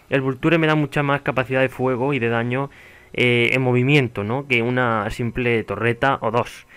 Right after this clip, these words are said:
Y aquí en la última, pues sin lugar a dudas, la máquina de muerte para los rinocerontes y luego al final es lo que más capacidad de fuego y de daño te da. Así que, y aquí como veis llevo estas tres reliquias puestas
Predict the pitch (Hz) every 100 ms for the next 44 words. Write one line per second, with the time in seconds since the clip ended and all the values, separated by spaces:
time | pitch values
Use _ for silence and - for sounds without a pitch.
0 | - - - - 143 139 170 175 170 165
1 | 170 175 170 170 135 135 123 123 127 131
2 | 143 139 143 143 135 127 127 127 123 123
3 | 127 120 - 139 120 117 110 110 110 107
4 | 117 123 123 127 123 123 120 120 113 -
5 | 117 127 135 131 - - - - - 135
6 | 131 - 120 117 123 117 117 120 139 -
7 | - - 120 - - - _ _ - -
8 | 135 123 120 139 127 - 135 127 123 117
9 | 110 107 139 - - - - - 117 117
10 | 123 113 110 101 92 90 - - 120 135
11 | 147 143 147 143 139 123 - 127 135 135
12 | 131 - 135 - 127